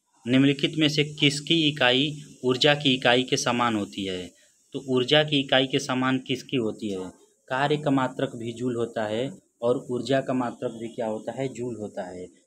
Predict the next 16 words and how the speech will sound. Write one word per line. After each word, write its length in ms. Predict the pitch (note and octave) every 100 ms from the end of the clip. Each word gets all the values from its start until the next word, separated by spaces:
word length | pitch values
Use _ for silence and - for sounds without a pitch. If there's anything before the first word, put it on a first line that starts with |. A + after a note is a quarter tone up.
| _ -
तो 60 |
आपका 300 | A#2+ A#2 -
कौन 300 | B2+ B2+ C3
सा 120 | C3+ C3
हो 160 | B2
जाएगा? 300 | A#2+ A#2+ C3
सी 320 | B2+ - C#3
हो 160 | B2+ G#2+
जाएगा 280 | G#2 G2+ F#2+
option। 460 | F#2 - F#2 F2+ - _ _ _ _ - -
शक्ति 300 | C#3 - F3
का 180 | E3+ D3+
सूत्र 340 | D3+ C#3+ C#3
क्या 180 | C#3 C3+
होता 300 | A#2 - A2+
है? 240 | B2 C3